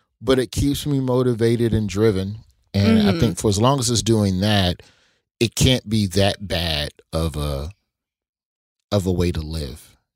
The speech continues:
Speaker 1: you know?
Speaker 2: For the last couple of years, I was like, "Oh,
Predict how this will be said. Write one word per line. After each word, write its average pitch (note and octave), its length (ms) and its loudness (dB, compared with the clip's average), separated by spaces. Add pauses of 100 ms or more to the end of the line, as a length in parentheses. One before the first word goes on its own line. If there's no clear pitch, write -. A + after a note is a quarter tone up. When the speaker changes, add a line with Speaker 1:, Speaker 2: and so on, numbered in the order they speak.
(180)
Speaker 1:
you E2 80 -8
know? F2+ 200 -4 (720)
Speaker 2:
For - 100 -4
the C4+ 60 2
last D4+ 260 0
couple D4 220 -2
of A#3 80 -2
years, G#3 300 0
I D3 100 -4
was F#3 160 -4
like, G3 300 0
"Oh, C#4 280 0